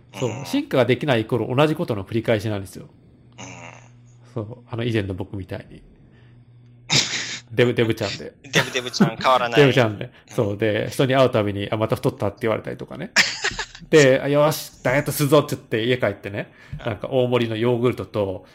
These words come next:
Speaker 1: あの、缶詰のフルーツを混ぜたやつを食べて、「よし、健康食だ」って食べたりとかね。
Speaker 2: <laughs>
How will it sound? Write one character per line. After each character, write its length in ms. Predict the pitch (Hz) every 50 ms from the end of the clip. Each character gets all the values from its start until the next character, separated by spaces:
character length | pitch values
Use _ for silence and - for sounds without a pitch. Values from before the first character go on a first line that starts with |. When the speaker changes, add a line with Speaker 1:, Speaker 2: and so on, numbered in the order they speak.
| - _ -
Speaker 1:
あ 60 | -
の、 60 | 104 101
缶 200 | - - 127 123
詰 240 | 113 123 117 110
の 60 | 95 95
フ 100 | - 117
ル 100 | 117 110
ー 40 |
ツ 80 | - 104
を 20 |
混 100 | 98 110
ぜ 60 | 107 101
た 100 | - 123
や 60 | 95
つ 100 | - -
を 40 | -
食 120 | 110 107
べ 80 | 95 -
て、 140 | - 120 127
「よ 60 | 131
し、 100 | 131 -
健 220 | - 131 127 127 -
康 100 | 143 123
食 140 | 113 98 110
だ」 60 | 98
っ 20 | -
て 100 | - -
食 100 | - 117 104
べ 40 | -
た 80 | -
り 60 | -
と 80 | - -
か 80 | - -
ね。 120 | - - - _ _ _ _ _ - _ -
Speaker 2:
<laughs> 760 | - - - - 226 - 175 - - 214 - - - - -